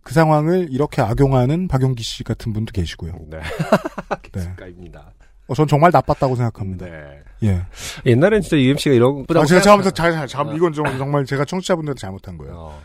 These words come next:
Speaker 1: 이런 나쁜 상황에 대한 사연을 소개해드린 게
Speaker 2: 소개를 안
Speaker 1: 잘못이에요.
Speaker 2: 하거든요, 잘. 예.
Speaker 1: 예, 이게, 아, 그래요. 오늘의 결론은 제 탓입니다.
Speaker 2: <laughs>
Speaker 1: 네. 어,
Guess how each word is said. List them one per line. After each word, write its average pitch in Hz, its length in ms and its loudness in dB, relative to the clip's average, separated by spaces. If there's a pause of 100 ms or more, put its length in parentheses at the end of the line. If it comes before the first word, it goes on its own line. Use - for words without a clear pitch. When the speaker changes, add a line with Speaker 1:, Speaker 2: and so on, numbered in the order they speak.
(220)
Speaker 1:
이런 180 200 2
나쁜 143 300 0
상황에 185 440 2
대한 147 180 4
사연을 143 540 0
소개해드린 165 420 0
게 - 60 2
Speaker 2:
소개를 262 160 0
안 - 100 2
Speaker 1:
잘못이에요. 151 120 2
Speaker 2:
하거든요, 110 420 -2
잘. 85 480 -10
예. 120 40 -4
Speaker 1:
예, 95 260 -8
이게, 151 260 4 (640)
아, 135 140 4 (540)
그래요. 156 200 4
오늘의 165 280 4
결론은 143 400 2 (100)
제 143 100 2
탓입니다. 151 500 0 (440)
Speaker 2:
<laughs> - 420 -18
Speaker 1:
네. 85 360 -4 (800)
어, 151 500 0